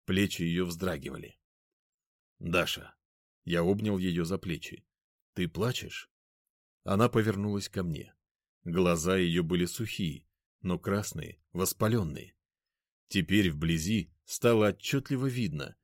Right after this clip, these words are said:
что синие тени маскируют свежий кровоподтек под бровью. На скуле тоже синяк, умело замазанный тональником, но все равно заметный, если приглядываться.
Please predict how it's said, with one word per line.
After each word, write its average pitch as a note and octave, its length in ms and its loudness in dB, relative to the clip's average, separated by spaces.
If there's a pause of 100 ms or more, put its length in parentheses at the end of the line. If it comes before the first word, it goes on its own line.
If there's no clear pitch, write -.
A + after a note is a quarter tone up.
(180)
что - 260 0
синие G2 420 2
тени G2+ 400 -2 (220)
маскируют G#2+ 680 2
свежий B2 500 0
кровоподтек B2 800 0
под F2+ 180 0
бровью. D2+ 480 -4 (580)
На F#2+ 180 0
скуле A#2 360 0
тоже G#2 400 0
синяк, - 540 -6 (440)
умело B2 340 4
замазанный A#2 520 0
тональником, A2 760 -4 (200)
но D3 180 4
все C#3+ 260 0
равно A#2+ 280 0
заметный, A2 640 -4 (160)
если G2 280 0
приглядываться. E2 880 -4